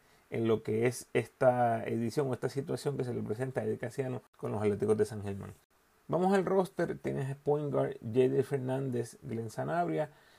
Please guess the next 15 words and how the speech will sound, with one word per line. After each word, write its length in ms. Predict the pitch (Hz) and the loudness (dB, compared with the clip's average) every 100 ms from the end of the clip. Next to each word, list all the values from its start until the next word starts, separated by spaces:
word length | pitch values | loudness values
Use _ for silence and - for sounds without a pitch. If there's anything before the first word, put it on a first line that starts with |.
| _ | _
Jader 480 | 107 131 143 143 143 | 6 12 12 12 8
viene 260 | 120 127 131 | 6 0 2
de 100 | 117 | 0
su 120 | 127 | -2
mejor 260 | 107 113 | 0 -2
campaña 480 | 135 120 107 120 123 | -2 -4 2 2 2
en 80 | 120 | -4
el 140 | 117 | -4
B 120 | 110 113 | -4 -4
C 200 | 127 135 | -4 -4
N, 160 | 135 | -6
doce 460 | 113 110 127 120 123 | -4 -2 -2 -2 -6
puntos, 480 | 135 135 127 131 - | -6 -6 -4 -6 -4
seis 180 | 120 120 | -4 -4
asistencias, 720 | 123 117 139 135 139 135 | -6 -6 -4 -4 -4 -6